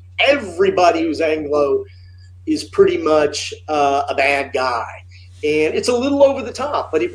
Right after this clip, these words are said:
really turned a lot of heads and got people to start reassessing. And we say that the ni-, this was kind of the big bang of Texas re-, revisionism,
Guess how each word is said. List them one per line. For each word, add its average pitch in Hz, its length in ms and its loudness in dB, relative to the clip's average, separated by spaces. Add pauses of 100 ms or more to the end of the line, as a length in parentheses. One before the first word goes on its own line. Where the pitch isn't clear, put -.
(140)
really 208 380 0
turned 180 320 -2
a 165 60 -4
lot 160 220 2
of 156 80 -6
heads 135 460 -4 (360)
and 156 200 -4
got 147 340 0
people 151 480 -4
to 156 120 -10
start 156 480 0
reassessing. 143 800 -2
And 143 160 -10
we 233 440 -4 (320)
say 170 320 2
that 147 180 0
the 143 80 2
ni-, 147 440 -2
this 202 200 2
was 196 160 2
kind 165 200 -2
of 151 60 -6
the 147 80 -4
big - 220 -2
bang 131 300 -4 (240)
of - 80 -12
Texas - 340 -2
re-, 143 140 0
revisionism, 135 680 -4